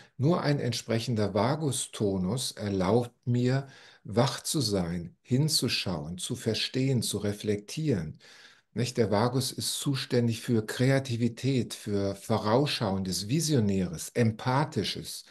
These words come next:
selbstempathisches Denken und Fühlen. Das heißt, ab einem gewissen Tonus ist er der Türöffner auch zur Herzkohärenz. Heißt, ab einem gewissen Vagustonus geht eine Pforte auf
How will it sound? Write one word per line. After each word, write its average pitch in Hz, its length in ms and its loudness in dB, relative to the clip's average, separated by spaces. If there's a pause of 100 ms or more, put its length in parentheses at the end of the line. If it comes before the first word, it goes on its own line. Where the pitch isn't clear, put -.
(160)
selbstempathisches 107 1300 2
Denken 98 440 -4
und 92 160 -2
Fühlen. 104 520 0 (500)
Das - 220 -2
heißt, 113 380 2
ab 135 140 -4
einem 139 180 2
gewissen 123 420 -2
Tonus 143 840 0
ist 117 260 0
er 117 200 6
der 101 260 0
Türöffner 104 880 0
auch 104 260 -4
zur 104 640 -2 (320)
Herzkohärenz. 95 1400 -2 (640)
Heißt, 110 540 -2
ab 131 200 -2
einem 120 240 0
gewissen 110 400 -2
Vagustonus 117 760 -2
geht 110 180 -4
eine 104 280 0 (200)
Pforte 151 640 -2
auf 104 400 0